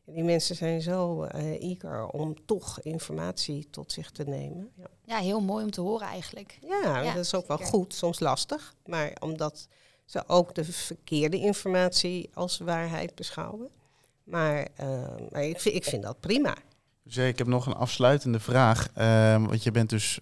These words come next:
Speaker 3: directeur eigenlijk van de
Speaker 1: Mhm.
Speaker 3: patiëntenvereniging. Dus ik
Speaker 1: Ja.
Speaker 3: stel me voor dat je veel contact hebt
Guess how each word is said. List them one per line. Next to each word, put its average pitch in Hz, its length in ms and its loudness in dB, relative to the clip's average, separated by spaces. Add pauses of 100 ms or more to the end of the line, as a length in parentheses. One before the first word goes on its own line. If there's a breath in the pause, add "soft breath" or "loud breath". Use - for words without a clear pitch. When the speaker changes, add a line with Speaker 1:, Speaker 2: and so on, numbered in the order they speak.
Speaker 3:
directeur 107 460 2
eigenlijk 151 300 4
van - 100 0
de 233 60 6
Speaker 1:
Mhm. 277 80 0
Speaker 3:
patiëntenvereniging. 120 640 0
Dus 120 80 -4
ik - 60 -20 (120)
Speaker 1:
Ja. 139 120 -6
Speaker 3:
stel 120 180 6
me 117 80 6
voor 127 200 6
dat 120 140 4
je 117 60 -4
veel 127 220 2
contact 113 360 0
hebt 95 220 -2